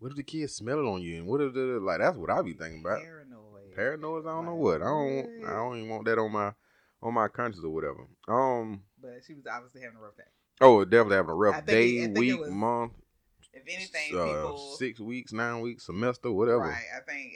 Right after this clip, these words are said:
Speaker 2: as educators, it was being reposted as a, a little bit of comedy in, in this, in a little comedy 'cause it was like, "Ooh." <laughs> We, we know what it's like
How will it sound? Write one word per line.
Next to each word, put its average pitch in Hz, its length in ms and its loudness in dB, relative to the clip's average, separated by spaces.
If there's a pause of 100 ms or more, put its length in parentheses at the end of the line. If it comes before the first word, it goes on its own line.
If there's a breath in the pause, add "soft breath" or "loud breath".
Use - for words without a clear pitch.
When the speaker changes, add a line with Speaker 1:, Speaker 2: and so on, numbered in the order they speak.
Speaker 2:
as 117 60 -16 (100)
educators, 131 520 -14
it 120 60 -20
was 120 120 -20
being 131 200 -16
reposted 123 500 -14 (180)
as 113 120 -20
a, - 640 -20
a 110 40 -20
little 120 200 -20
bit 120 120 -20
of - 60 -20
comedy 117 380 -14
in, 110 80 -20 (260)
in 110 60 -20
this, 110 180 -20
in 139 260 -16 (540)
a 131 60 -16
little 220 280 -2
comedy 202 360 -2
'cause 147 180 -10
it 147 60 -18
was 139 120 -20
like, 110 220 -4
"Ooh." - 300 -8
<laughs> - 1600 0
We, - 160 -16 (880 soft breath)
we 165 140 -16
know 151 140 -12
what 135 80 -16
it's 147 120 -16
like 131 160 -6